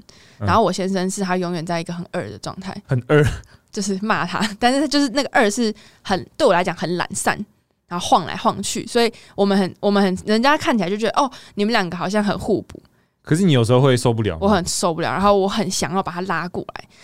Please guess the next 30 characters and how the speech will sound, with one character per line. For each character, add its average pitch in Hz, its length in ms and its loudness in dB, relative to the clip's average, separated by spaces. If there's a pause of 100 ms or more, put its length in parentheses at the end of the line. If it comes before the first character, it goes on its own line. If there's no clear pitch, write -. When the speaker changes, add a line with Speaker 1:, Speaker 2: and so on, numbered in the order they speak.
(140)
Speaker 2:
然 175 100 -4
后 185 80 2
他 277 220 0
也 240 100 2
觉 175 140 -6
得 165 240 -2
为 294 120 -2
什 185 120 -4
么 123 120 -8
我 - 60 -8
要 180 80 -4
这 208 80 -2
么 160 80 -4
紧 180 160 -8 (120)
绷， 127 220 -10 (360)
就 247 80 -2
会 262 80 2
在 240 140 2
这 - 120 -6
个 190 80 -2
中 180 200 -4
间 175 180 -4
里 - 140 -8
面 131 180 -8
有 113 140 -8
很 190 120 -8
多 160 140 -6
的 151 80 -6
冲 214 240 4
突。 - 160 -14